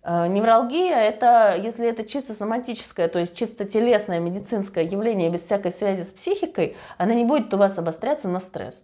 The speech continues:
Если у вас обостряется на стресс, значит, это психоэмоциональная история. Вот, в общем-то, как отличить психосоматику от просто соматики, да? Сома – это тело, да, если кто не знает. Психосоматика, то есть психотелесность. Э, психика и тело.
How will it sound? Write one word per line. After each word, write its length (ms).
Если 300
у 100
вас 240
обостряется 600
на 100
стресс, 460
значит, 320
это 200
психоэмоциональная 960
история. 440
Вот, 180
в 40
общем-то, 380
как 220
отличить 440
психосоматику 840
от 220
просто 300
соматики, 580
да? 240
Сома – 240
это 140
тело, 420
да, 140
если 180
кто 180
не 140
знает. 240
Психосоматика, 840
то 80
есть 160
психотелесность. 1160
Э, 340
психика 440
и 60
тело. 380